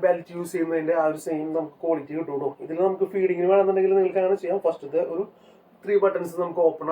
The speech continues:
ആണ്. ഇതിലിങ്ങനെ ഒരു, ആ ഒരു ഹൈ നെക്ക് ആണ് വരുന്നത്. നല്ല ഭംഗിയാണ് ഇത്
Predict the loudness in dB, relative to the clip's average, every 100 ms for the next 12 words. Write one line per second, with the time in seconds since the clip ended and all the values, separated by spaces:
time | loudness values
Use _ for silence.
0 | 0 -2 -6 -8 -8 -6 -8 -10 _ -20
1 | -12 -2 0 0 -2 -2 -2 -4 -4 -4
2 | -6 -6 -8 -6 -8 -8 -2 -2 -2 -4
3 | -4